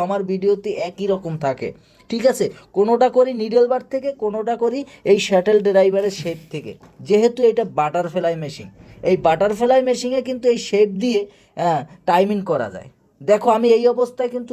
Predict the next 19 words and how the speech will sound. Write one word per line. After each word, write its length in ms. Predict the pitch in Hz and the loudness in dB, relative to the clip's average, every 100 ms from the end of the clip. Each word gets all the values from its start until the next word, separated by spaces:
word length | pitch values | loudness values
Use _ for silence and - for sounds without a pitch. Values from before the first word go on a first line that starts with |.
| 196 | -2
রেখে 200 | 202 220 214 | -2 -4 -12
কিন্তু 180 | 233 220 190 | -6 -2 0
আমি 120 | 196 202 - - 196 | 0 -4 -12 -2 0
এই 80 | 214 202 | 0 -2
যে 80 | 240 208 - | -2 -2 -6
স্ক্রুপটা 420 | 226 233 - 208 156 | -6 -6 -2 0 0
দেখা 160 | 156 180 | 0 0
যায়, 100 | 196 202 | 0 0
এই 60 | 196 | -4
স্ক্রুপটা 380 | - 220 196 214 175 | -10 -10 -6 -4 -4
আমি, 120 | 180 | -6
আহ, 540 | 240 _ - 147 151 147 - | -12 _ -6 0 2 0 0
টাইট 200 | 180 180 - | 0 0 -2
করে 160 | 180 151 | -2 -2
দেব। 100 | 113 71 - - | -6 -10 -16 -12
ঠিক 140 | 214 220 | -4 -2
আছে, 140 | 220 - - _ - | -2 -4 -20 _ -2
টাইট 180 | 196 202 - | 0 0 0
করারও 300 | 240 240 | 2 4